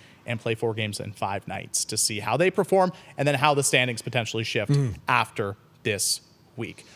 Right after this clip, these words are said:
Speaker 1: Of course, on S J H L Weekly, we wouldn't be, uh, we wouldn't be, uh, the show wouldn't be possible without the great sponsors that we have, and there's, and there's so many.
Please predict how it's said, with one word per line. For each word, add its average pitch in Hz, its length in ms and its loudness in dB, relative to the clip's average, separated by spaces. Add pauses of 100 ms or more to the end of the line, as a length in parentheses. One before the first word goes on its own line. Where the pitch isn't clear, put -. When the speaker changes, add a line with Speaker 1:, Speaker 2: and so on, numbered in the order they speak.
(100)
Speaker 1:
Of 139 80 2
course, 226 300 6
on 214 100 4
S 190 220 4
J 202 100 6
H 185 140 4
L 180 160 6
Weekly, 165 280 4
we 151 180 6
wouldn't 160 420 2
be, 139 360 4
uh, 123 240 4
we 147 120 0
wouldn't 196 180 0
be, 120 180 -2
uh, 131 100 -2
the 131 120 -2
show 160 220 0
wouldn't 139 240 0
be 113 80 -4
possible 110 440 -2
without 104 220 -4
the 98 80 -14
great 110 240 -6
sponsors 117 680 0
that 107 200 -4
we 107 100 -6
have, 113 460 2
and 113 160 -2
there's, 123 160 -2
and 131 200 -2
there's 131 200 0
so 160 200 2
many. 120 360 0